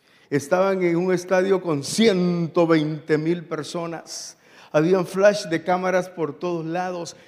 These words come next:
El evento se estaba transmitiendo a todo el mundo. Era algo, eh, terrible aquello. Y aquel hombre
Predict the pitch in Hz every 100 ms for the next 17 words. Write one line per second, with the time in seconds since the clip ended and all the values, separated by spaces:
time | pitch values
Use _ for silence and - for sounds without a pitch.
0 | - 170 165 160 185 196 190 170 160 180
1 | 180 180 180 160 156 147 180 180 165 123
2 | - 170 147 131 127 190 226 165 160 151
3 | - _ _ _ _ _ _ _ _ _
4 | _ - 196 202 190 196 202 208 202 190
5 | 190 196 180 180 - _ - 160 160 269
6 | 247 160 - 226 220 170 160 127 _ _
7 | _ _ _ _ _ _ - 147 123 170
8 | 190 180 143 131 147 143 -